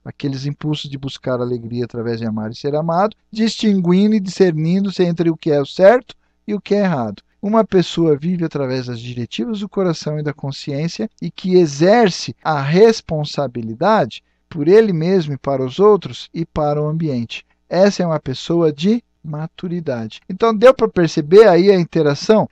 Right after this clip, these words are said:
É, não tinha como a gente falar sobre o amadurecimento, o aperfeiçoamento do ser humano sem construir ao longo dessas últimas salas virtuais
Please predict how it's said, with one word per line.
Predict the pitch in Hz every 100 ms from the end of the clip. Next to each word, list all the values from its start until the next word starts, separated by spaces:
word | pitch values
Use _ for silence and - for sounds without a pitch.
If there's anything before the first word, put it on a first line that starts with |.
| -
É, | 196 220 226 220
não | 208 220
tinha | - 311 277
como | - 233 233
a |
gente | 190 190 180
falar | - 185 170
sobre | - 170 165
o | 175
amadurecimento, | 170 170 165 165 156 - 156 151 170 165
o |
aperfeiçoamento | 160 160 151 151 151 151 139 143
do | 143
ser | - 147
humano | 135 170 240 175 -
sem | - 233 247
construir | - 233 - - 196 180 220 208 -
ao | 190
longo | 180 185 180
dessas | 170 165 165 147
últimas | 156 170 151
salas | - 151 147
virtuais | 143 147 175 180 196